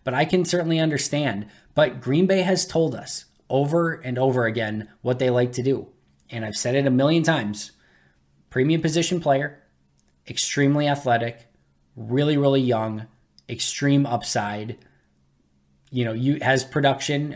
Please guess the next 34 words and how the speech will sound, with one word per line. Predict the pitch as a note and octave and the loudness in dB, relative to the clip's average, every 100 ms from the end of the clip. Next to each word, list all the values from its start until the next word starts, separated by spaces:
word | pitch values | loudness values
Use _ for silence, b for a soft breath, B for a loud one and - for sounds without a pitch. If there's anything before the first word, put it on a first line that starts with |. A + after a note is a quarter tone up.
| B2+ | -2
which, | B2+ - | -2 -4
again, | B2+ B2+ A#2+ G#2 | -4 -2 -2 -2
I | A#2 | -4
think | C3 A#2+ | -4 -2
Van | B2+ | -2
Ness | A#2+ B2 | -2 -2
doesn't | B2+ B2 | -4 -4
get | A#2+ A#2 | -4 -4
credit | - A#2+ A#2+ | -2 -2 -2
for | B2+ | -6
the | A#2 | -6
production | - A#2 A2+ - | -4 -4 -4 -4
that | A#2 A2 | -4 -4
he | |
had | G2+ A2 B2 | -6 -6 -4
over | B2+ B2 | -2 -4
the | B2 | -4
past | B2 B2 - | -4 -4 -6
two | C3+ | -6
seasons | C3 A#2+ A#2+ A#2+ | -4 -4 -2 -4
at | A#2 | -2
Iowa. | A#2 A#2+ B2 B2 B B B B B | -2 0 -2 -4 B B B B B
He | _ - D3 | _ -6 -4
hit | C3 C#3+ | -2 -2
everything. | B2 A#2+ A#2 A2 G#2 G#2 - b | -2 -2 -4 -6 -6 -8 -12 b
And | C#3 | 0
that's | D3 | 4
why | E3+ E3 | 6 6
when | D#3+ | 6
I | D#3 | 2
did | D#3 D#3+ | 2 2
my | D3+ C#3 | 0 0
top | - D3 C#3+ | 0 -2 -2
twenty-five | D#3 D#3 D3+ C#3+ C#3+ C#3 | -2 0 2 2 2 0